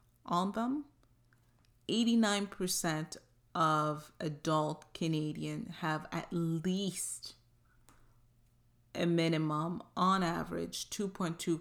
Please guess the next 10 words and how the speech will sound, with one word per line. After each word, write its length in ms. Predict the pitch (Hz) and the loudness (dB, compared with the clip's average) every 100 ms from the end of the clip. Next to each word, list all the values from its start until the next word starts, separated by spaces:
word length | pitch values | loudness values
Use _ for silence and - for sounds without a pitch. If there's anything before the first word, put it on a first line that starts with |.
| - | -4
credit 380 | - 165 165 | -2 -2 -2
cards 460 | - - - - - - | -6 -8 -6 -8 -14 -16
per 260 | - 180 175 | 2 2 2
person. 600 | - - - - - - - _ _ _ _ _ _ _ _ - - - _ _ _ _ _ _ _ _ _ _ | 0 -8 -8 -10 -12 -14 -18 _ _ _ _ _ _ _ _ -18 -18 -20 _ _ _ _ _ _ _ _ _ _
The 220 | 175 185 170 | 0 6 8
average 340 | 170 175 - | 8 4 0
Canadian 480 | 180 170 160 160 160 | 2 2 2 0 -2
holds, 840 | 160 - 240 233 226 220 - - - _ _ _ _ _ _ _ _ _ _ _ _ _ | -4 -2 4 6 6 4 -2 -8 -10 _ _ _ _ _ _ _ _ _ _ _ _ _
on 240 | 160 180 180 | 6 6 6
average, 640 | 160 147 151 151 - | 4 0 -2 -2 -6